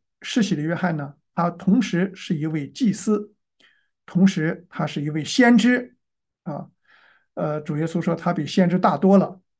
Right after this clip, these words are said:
啊。那么以利亚很幸运啊，活着被提了。但是呢，呃，这个施洗的约翰，因为他也是律法的总结，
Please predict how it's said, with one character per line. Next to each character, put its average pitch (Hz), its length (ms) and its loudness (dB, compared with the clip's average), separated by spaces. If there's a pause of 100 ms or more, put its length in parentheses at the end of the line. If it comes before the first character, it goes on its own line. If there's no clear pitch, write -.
啊。 - 260 -12 (1200)
那 185 100 2
么 147 480 -2 (540)
以 202 160 8
利 214 200 8
亚 147 420 2 (1000)
很 180 180 2
幸 214 240 2
运 202 280 6
啊， 151 240 -16
活 156 280 -10
着 170 120 -6
被 165 180 -8
提 - 300 -20
了。 165 240 -16 (880)
但 165 180 0
是 151 180 -4
呢， 143 260 -10 (800)
呃， 143 600 -8 (1200)
这 180 140 -4
个 139 420 -8 (440)
施 - 200 2
洗 202 100 2
的 170 80 2
约 190 120 4
翰， - 360 -2 (300)
因 196 160 6
为 165 100 -2
他 170 200 -4
也 143 100 -4
是 170 200 -2 (100)
律 254 400 6
法 127 260 -12
的 143 160 -10
总 131 300 -10
结， - 280 -16